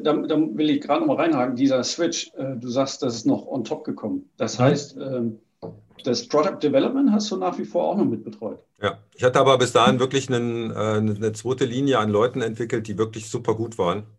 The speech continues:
Speaker 2: So dass ich da eigentlich nur noch mit, mit zwei Weekly Meetings das eigentlich ganz, ganz gut, äh, noch, noch hingekriegt hab, ne? Und den Rest hab ich mich dann halt auf die Kunden und auf den Vertrieb geworfen. Ja.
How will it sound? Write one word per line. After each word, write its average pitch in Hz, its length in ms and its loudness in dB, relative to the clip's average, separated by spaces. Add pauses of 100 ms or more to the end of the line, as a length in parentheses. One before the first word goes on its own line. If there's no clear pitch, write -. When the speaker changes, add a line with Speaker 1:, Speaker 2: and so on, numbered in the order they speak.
(1300)
Speaker 2:
So 101 160 -4
dass 104 220 0
ich 107 80 -6
da 104 200 2
eigentlich 110 260 -2
nur 107 120 0
noch 110 300 2
mit, 107 220 -6
mit 104 180 -4
zwei 107 300 2
Weekly 110 260 -2
Meetings 113 560 -2
das 107 220 -4
eigentlich 101 260 -8
ganz, 107 500 -8
ganz 98 240 -8
gut, 107 380 -10
äh, 92 480 -4
noch, 92 260 -12
noch 95 220 -12
hingekriegt 98 500 -8
hab, 82 200 -6
ne? 90 80 -6
Und 95 160 -8
den 92 100 -8
Rest 87 220 -6
hab 101 80 -16
ich 90 80 -14
mich 98 160 -10
dann 92 180 -4
halt 90 140 -6
auf 87 100 -8
die 98 120 -12
Kunden 104 340 -6
und 90 160 -6
auf 87 80 -8
den 92 160 -10
Vertrieb 82 320 -14
geworfen. 85 480 -10 (920)
Ja. 92 160 -8